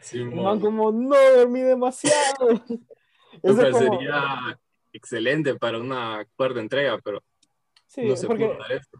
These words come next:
Speaker 2: o sea, si somos honestos, ese final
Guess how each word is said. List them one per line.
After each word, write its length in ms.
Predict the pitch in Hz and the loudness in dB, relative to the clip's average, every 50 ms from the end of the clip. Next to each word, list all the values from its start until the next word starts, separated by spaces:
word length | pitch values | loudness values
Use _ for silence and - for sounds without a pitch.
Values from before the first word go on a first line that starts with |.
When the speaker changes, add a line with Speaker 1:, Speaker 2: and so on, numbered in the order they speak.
| - _ | -20 _
Speaker 2:
o 100 | - 202 | -10 -4
sea, 180 | 208 220 196 180 | -2 -2 -4 -4
si 100 | 190 180 | -6 -12
somos 260 | - 190 190 208 220 | -12 -12 -12 -10 -10
honestos, 460 | 214 185 175 202 - - 220 190 180 _ _ _ _ | -10 -12 -14 -16 -12 -12 -12 -12 -12 _ _ _ _
ese 260 | - 165 175 - 202 196 | -14 -14 -8 -8 -8 -8
final 560 | - 190 170 156 147 135 147 175 170 - | -8 -12 -14 -14 -14 -14 -12 -12 -14 -16